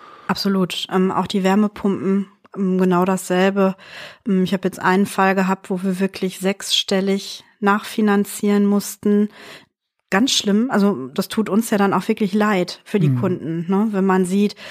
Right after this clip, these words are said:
Speaker 1: das hat so nicht hingehauen und was, äh, der Christoph Beckmann gerade angesprochen hat, wenn das Nachfinanzierungen sind, ähm, die aus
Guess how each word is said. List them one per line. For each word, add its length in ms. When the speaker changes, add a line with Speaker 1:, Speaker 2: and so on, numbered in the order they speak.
Speaker 1:
das 220
hat 240
so 120
nicht 200
hingehauen 840
und 260
was, 800
äh, 480
der 280
Christoph 360
Beckmann 300
gerade 220
angesprochen 680
hat, 240
wenn 80
das 200
Nachfinanzierungen 1000
sind, 360
ähm, 300
die 300
aus 280